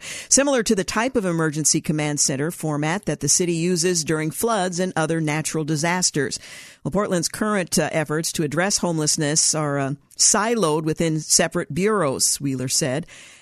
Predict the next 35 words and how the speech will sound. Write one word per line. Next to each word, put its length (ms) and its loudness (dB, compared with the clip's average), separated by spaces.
And 200 4
the 60 4
city's 340 4
government 420 2
structure 500 2
makes 280 2
it 80 0
difficult 480 0
for 120 -2
staff 400 0
to, 120 -8
or 180 2
on 180 2
different 440 0
programs 600 0
to 100 -2
coordinate 540 0
their 140 0
actions 500 0
to 100 -4
avoid 320 0
doubling 380 0
up 240 -2
or 60 -4
contradicting 680 0
each 240 0
other. 300 0
"Today's 360 2
emergency 520 2
declaration 640 2
cuts 260 -2
through 300 0
our 280 -2
antiquated 640 0
form 400 0